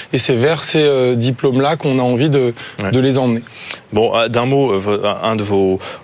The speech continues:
Speaker 2: vos paris aussi, c'est celui du, du numérique. C'est un, un argument d'attractivité, ça aussi ?
Speaker 1: Bien sûr, je vous parlais de reconnaissance pour, euh, les auxiliaires de vie. Une des choses qu'on fait, par exemple, c'est qu'on leur a mis entre les mains, on est les premiers, une application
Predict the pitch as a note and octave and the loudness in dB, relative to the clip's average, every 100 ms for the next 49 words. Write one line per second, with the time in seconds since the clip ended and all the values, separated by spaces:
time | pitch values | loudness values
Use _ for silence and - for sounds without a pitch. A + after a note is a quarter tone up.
0 | - F#2+ C3+ C3+ D#3+ B2 G#2 G#2+ - - | -6 -2 0 0 2 2 0 -4 -4 -4
1 | G2 G2 F#2+ F#2+ F#2+ G2+ A#2 A#2 B2 E3 | -2 -2 0 -2 0 0 2 2 2 0
2 | - - - - G#2+ G2+ F#2+ G2 G2 G#2+ | -4 -16 -20 -8 -4 -2 -2 -4 -4 -2
3 | G#2+ A2 A#2 C3 G2 G#2+ B2 A2+ A#2+ C3 | -2 -2 0 0 0 -2 -4 -4 0 2
4 | D3+ D3 B2 A#2+ D3+ - - D#3 F3+ - | 0 0 -2 -2 -6 -6 -2 2 2 2
5 | A3+ D#3 B2 C3 C3+ C#3+ C3 E3 F3+ D#3+ | 0 2 0 2 2 2 2 2 2 0
6 | D3+ - D#3+ - D3+ C3+ C3 C3 B2+ C3+ | 0 -2 -4 0 0 2 2 2 2 0
7 | - C#3+ C3+ C3+ D#3 G3+ - - - D#3 | 0 0 2 2 2 0 -4 -16 -2 0
8 | C#3+ F#3 D#3+ D#3 B2+ D#3+ C3 B2+ F#3 - | 2 2 0 -2 -2 0 0 2 0 -2
9 | C3+ C#3 C3+ B2+ C3 D3 E3+ - C3 - | -2 0 2 2 2 2 2 0 -4 0
10 | C#3 C3+ D3 G3+ D3 B2+ B2 A#2 - C#3 | 2 2 2 0 0 2 2 0 0 0
11 | D3+ F3+ G3 C3+ C3 B2 B2+ D3 C3+ D#3 | 2 2 2 0 2 2 0 -2 0 0
12 | D#3 C#3+ - | 0 0 0